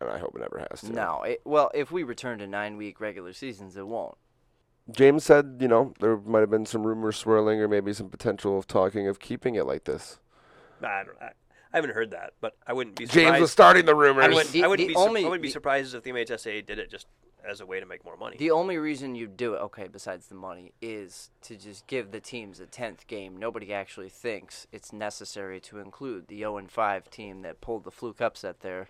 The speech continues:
Speaker 2: <laughs>
Speaker 1: They do with every
Speaker 2: For
Speaker 1: other sport, though.
Speaker 2: the certainty of a national championship.
Speaker 1: They
Speaker 2: Well,
Speaker 1: do with
Speaker 2: no.
Speaker 1: every other sport.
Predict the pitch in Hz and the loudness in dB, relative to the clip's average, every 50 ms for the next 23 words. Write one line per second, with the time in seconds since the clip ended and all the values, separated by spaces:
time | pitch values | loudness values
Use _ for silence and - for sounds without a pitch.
0 | _ _ - - - - - 120 117 135 139 143 - 123 123 127 127 123 131 143 | _ _ -20 -18 -10 0 0 0 2 4 2 4 4 4 6 8 8 8 8 6
1 | - - 113 117 107 - 107 104 104 110 98 - - _ _ - - - 123 120 | 4 4 6 6 6 4 2 0 0 0 -2 -6 -12 _ _ -18 -14 -10 -10 -10
2 | 110 110 104 - 123 117 113 107 101 92 98 95 98 95 90 76 - 50 64 95 | -10 -12 -16 -12 -10 -8 -6 -6 -6 -6 -6 -8 -6 -8 -8 -10 -12 -16 -20 -16
3 | 110 110 107 107 104 - - 104 95 90 - - 110 104 - 104 95 92 - - | -12 -10 -8 -8 -10 -12 -14 -16 -16 -16 -14 -14 -14 -14 -12 -16 -16 -16 -14 -12
4 | 98 98 - - - 123 131 131 131 131 - - 104 117 117 131 131 120 117 120 | -12 -10 -4 0 4 4 4 6 6 4 4 6 4 4 6 6 6 6 6 6
5 | 113 - - 117 107 90 69 | 2 2 0 2 2 2 0